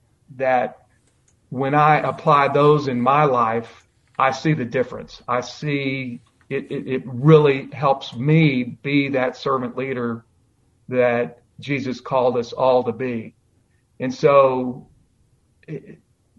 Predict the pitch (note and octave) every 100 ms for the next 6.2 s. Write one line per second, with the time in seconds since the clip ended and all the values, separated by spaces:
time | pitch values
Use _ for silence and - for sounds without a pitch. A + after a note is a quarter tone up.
0 | _ - C3+ C3+ B2 - D#3 - C3+ B2
1 | B2+ B2+ - C3+ C3+ B2+ - _ _ _
2 | _ _ _ _ _ _ _ _ _ _
3 | _ _ _ A#2+ A#2+ B2 D#3+ G3 F3 D3
4 | C3+ - - E3+ D3 - F3 G3+ - -
5 | A#2 A2+ B2 A#2+ A#2 B2 - B2+ A#2 A#2
6 | A#2+